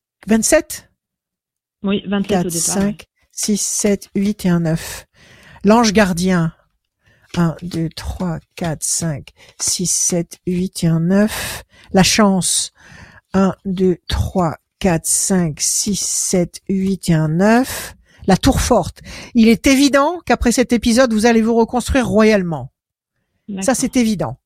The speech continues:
Speaker 1: Vous avez des cartes
Speaker 2: Ok.
Speaker 1: royales, là. Vous avez l'ange gardien, vous avez la chance, vous avez la tour forte. Tout ça, c'est du solide, c'est du béton. Vous
Speaker 2: D'accord.
Speaker 1: allez vous reconstruire royalement.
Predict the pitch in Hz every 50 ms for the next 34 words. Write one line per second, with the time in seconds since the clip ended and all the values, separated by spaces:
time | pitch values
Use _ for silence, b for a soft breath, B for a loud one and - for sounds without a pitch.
0 | _ _ - 190 190 190 180 185 170 196 170 - 233 208 - - 196 165 151 202
1 | 214 202 - - 139 120 117 120 104 117 _ B B B B B B B - 175
2 | 180 196 185 175 190 185 175 - B B B B 196 196 226 247 247 214 196 214
3 | 180 180 170 196 202 202 214 233 262 320 381 - _ _ B B B B B B
4 | B B B B 185 196 233 214 247 233 208 202 196 190 175 180 - - - 269
5 | 262 277 302 339 339 - - - - - - - - - _ _ _ b b b
6 | b b b b - 247 185 180 226 254 262 233 240 247 233 214 208 220 214 202
7 | 196 196 190 - _ _ _ - 202 226 233 233 - - 240 202 - - - 247
8 | 247 262 - - - - - 262 - - - 277 - - 226 196 214 208 - -
9 | - 320 294 254 240 214 165 - - 202 180 190 185 180 196 262 247 - 233 185
10 | 139 127 _ _ _ _ _ _ _ _ _ _ _ _ _ _ _ _ _ _
11 | - - 202 190 185 165 175 202 202 214 196 190 190 202 196 - 196 185 - -
12 | 254 208 185 202 226 226 214 180 170 165 147 -